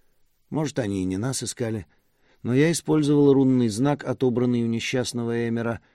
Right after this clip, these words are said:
и погрузил в сон весь посёлок. Мы даже спокойно отужинали, сидя среди храпящих гвардейцев. Потом я залил на кухне очаг, чтобы не случилось пожара, и мы двинулись дальше.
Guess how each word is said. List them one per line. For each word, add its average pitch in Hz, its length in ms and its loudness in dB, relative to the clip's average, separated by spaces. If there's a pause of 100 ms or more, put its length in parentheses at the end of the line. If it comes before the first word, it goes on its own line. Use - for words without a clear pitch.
(160)
и 139 100 -2
погрузил 120 520 0
в 113 80 -10
сон 135 400 -4
весь 101 300 -6
посёлок. 71 680 -10 (920)
Мы 143 140 0
даже 151 200 4
спокойно 147 580 2
отужинали, 90 600 -4
сидя 90 300 -6
среди 87 300 -6
храпящих 87 580 -6
гвардейцев. 82 760 -8 (500)
Потом 147 440 -2 (220)
я 113 160 -2
залил 101 340 0
на 95 120 -4
кухне 92 380 -8
очаг, 127 340 -4
чтобы 117 300 -4
не 120 100 -2
случилось 113 480 -6
пожара, 104 560 -6 (360)
и - 80 -8
мы 139 120 -2
двинулись 104 460 -2
дальше. 73 480 -10